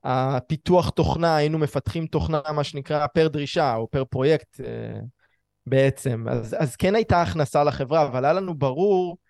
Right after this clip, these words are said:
שזה לא משהו שאנחנו רוצים ללונג רן. זאת אומרת, אנחנו לא רוצים לעבוד פרויקטלית,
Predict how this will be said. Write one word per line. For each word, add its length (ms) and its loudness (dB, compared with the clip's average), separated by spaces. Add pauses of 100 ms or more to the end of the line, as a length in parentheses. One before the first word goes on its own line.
(220)
שזה 420 -4
לא 220 2
משהו 280 0
שאנחנו 440 -4
רוצים 360 -4
ללונג 300 2
רן. 200 -2
זאת 120 -18
אומרת, 160 -8
אנחנו 260 -6
לא 80 2
רוצים 340 2
לעבוד 540 4
פרויקטלית, 840 0